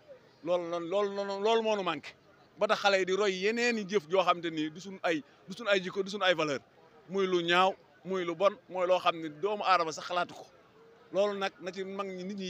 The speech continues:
yeeyaat seen bopp, yaraat gone yi, delloowaat leen ci daara yi.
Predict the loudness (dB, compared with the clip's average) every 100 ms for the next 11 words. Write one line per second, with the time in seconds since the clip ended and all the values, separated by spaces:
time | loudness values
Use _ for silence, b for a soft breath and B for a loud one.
0 | 2 6 6 4 -2 2 2 0 _ _
1 | _ -20 -10 -2 2 4 2 0 -2 0
2 | 0 0 0 -2 -2 -8 -2 0 0 -4